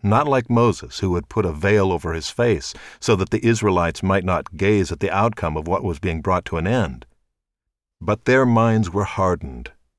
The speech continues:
For to this day, when they read the Old Covenant, that same veil remains unlifted,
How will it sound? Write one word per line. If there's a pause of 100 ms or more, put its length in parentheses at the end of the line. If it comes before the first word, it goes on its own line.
(320)
For
to
this
day,
when
they
read
the
Old
Covenant, (280)
that
same
veil
remains
unlifted,